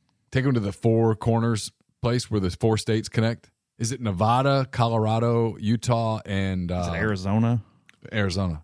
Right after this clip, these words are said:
Speaker 2: Yeah.
Speaker 1: Is that where they, they all
Speaker 2: The
Speaker 1: connect
Speaker 2: little thing, yeah.
Speaker 1: in one spot?
Speaker 2: The four, yeah, the four states.
Speaker 1: That is kinda cool.
Speaker 2: It is.
Speaker 1: Like, you can be in four states in, like, six seconds.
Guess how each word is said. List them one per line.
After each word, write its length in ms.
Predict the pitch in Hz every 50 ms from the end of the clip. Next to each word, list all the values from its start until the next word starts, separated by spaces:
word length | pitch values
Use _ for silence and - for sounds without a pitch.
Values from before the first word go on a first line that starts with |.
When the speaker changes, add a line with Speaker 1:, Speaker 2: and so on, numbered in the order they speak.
| - -
Speaker 2:
Yeah. 240 | - 98 92 90 92
Speaker 1:
Is 320 | 90 - _ _ _ -
that 80 | 120 120
where 100 | 120 113 110 - _
they, 140 | 117 110 110 - -
they 120 | 113 107
all 140 | 107 104 117
Speaker 2:
The 80 | 139 135
Speaker 1:
connect 120 | 143 135
Speaker 2:
little 160 | 117 113 113
thing, 340 | 107 - 139 123 117 107 101
yeah. 200 | 107 107 101 92
Speaker 1:
in 40 | 95 101
one 120 | 107 110
spot? 260 | - - 120 113 117
Speaker 2:
The 60 | 113
four, 320 | - 127 123 120 113 107 98
yeah, 140 | 101 107 101
the 80 | 101
four 200 | 101 - 113 107
states. 320 | - - 104 104 98 90 -
Speaker 1:
That 120 | 139 151
is 120 | 160 165 -
kinda 200 | - 98 82 76
cool. 380 | - 95 92 82 78 76 - _
Speaker 2:
It 120 | - 135 123
is. 260 | 107 107 107 113 120 120 120 117 - _ _ _ _ -
Speaker 1:
Like, 120 | 101 95
you 80 | 120 131
can 160 | 123 120 113 110 - 98
be 140 | 117 123 117
in 80 | 101
four 220 | 90 - 110 113 101
states 340 | - - 104 104 98 - 98
in, 100 | 95 90
like, 180 | 82 78 -
six 220 | - - 90 - -
seconds. 400 | 87 85 - - - - -